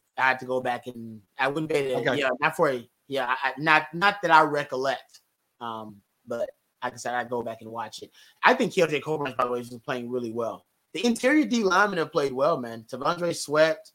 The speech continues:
Speaker 1: uh, you know, Keondre Coburn, Byron Murphy.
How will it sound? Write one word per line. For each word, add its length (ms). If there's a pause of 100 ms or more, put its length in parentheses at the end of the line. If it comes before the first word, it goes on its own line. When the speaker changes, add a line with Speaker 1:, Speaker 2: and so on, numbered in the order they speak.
(560)
Speaker 1:
uh, 440 (120)
you 120
know, 220 (100)
Keondre 400
Coburn, 760 (260)
Byron 400
Murphy. 560